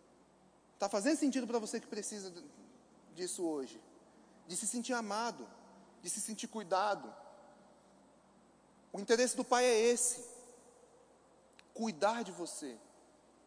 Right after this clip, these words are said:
Ele é o maior interessado em que você retorne pra casa. Ele, todos os dias, ele olha por onde você saiu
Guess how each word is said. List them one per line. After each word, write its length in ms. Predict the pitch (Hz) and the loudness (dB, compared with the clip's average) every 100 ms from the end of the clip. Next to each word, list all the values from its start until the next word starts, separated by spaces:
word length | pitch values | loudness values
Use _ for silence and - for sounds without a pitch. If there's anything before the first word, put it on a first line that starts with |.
| _ _ _ _ _ _ _ _ _ _ _ _ _ _ _ _ _ _ _ _ _ _ _ _ _ - - | _ _ _ _ _ _ _ _ _ _ _ _ _ _ _ _ _ _ _ _ _ _ _ _ _ -20 -12
Ele 100 | 185 | -10
é 40 | |
o 20 | |
maior 220 | 202 202 214 | -6 -4 -4
interessado 800 | 208 208 202 - 196 208 151 123 | -4 -4 -4 0 2 2 -2 -8
em 100 | 175 | -10
que 120 | 175 | -10
você 240 | 180 185 202 | -8 -4 -4
retorne 420 | 190 - 196 208 | -6 -2 -2 -2
pra 180 | 190 185 | -8 -8
casa. 420 | 180 185 190 117 - - - - - _ _ _ 165 | -6 -6 -6 -12 -18 -20 -20 -20 -20 _ _ _ -6
Ele, 200 | 185 185 | -4 -2
todos 340 | 226 262 226 | 0 0 0
os 120 | 240 | -6
dias, 360 | 175 196 165 156 | -8 -4 -4 -4
ele 160 | 190 | -4
olha 300 | 196 156 135 | -2 0 0
por 260 | 131 151 143 | -4 -8 -6
onde 200 | 160 220 | -6 -8
você 220 | 214 - | -10 -10
saiu 440 | - 240 208 135 | -8 -8 -6 -8